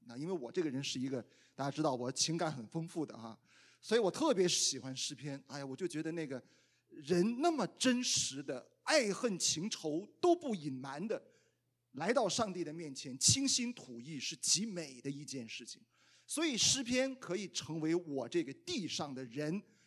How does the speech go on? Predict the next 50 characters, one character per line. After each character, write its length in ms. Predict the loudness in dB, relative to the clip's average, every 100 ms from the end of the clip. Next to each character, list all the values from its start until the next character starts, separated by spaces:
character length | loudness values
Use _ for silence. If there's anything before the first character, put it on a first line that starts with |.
| -2
向 400 | 4 6 6 2
天 340 | 0 6 6 6
上 320 | 6 4 2
的 140 | -4 0
那 120 | 0
位 160 | 2 2
神 420 | 2 2 0 -4 -8 _ -8
的 140 | -6
那 140 | -2 -4
个 100 | -4
最 180 | -8 -4
真 220 | 0 2
实、 280 | 2 0 -2
最 180 | 0 0
美 320 | -2 -8 -6
的 140 | -6
祷 120 | -6 -6
告。 240 | -2 -2 -2 _ _ _ _
所 140 | -2 0
以 60 |
旧 240 | 2 2 2
约 60 |
我 140 | 2 0
最 120 | -6
喜 140 | -8
欢 140 | -10 -12
诗 160 | -12
篇。 200 | -10 -12 -16 _ _ _ _ -2
那 100 | 2
么 100 | 4
新 300 | 6 6 6
约 80 | 6
我 160 | 6
最 120 | 2
喜 180 | 0 0
欢 140 | 0 0
什 140 | -2
么 80 | 0
呢？ 100 | -2
<laughs> 80 | -2
我 80 | -6
就 140 | -4 -2
最 160 | 0
喜 160 | 0 -2
欢 180 | -8 -12
约 120 | -12
翰 120 | -12
福 160 | -14 -14
音 200 | -12
了。 100 | -12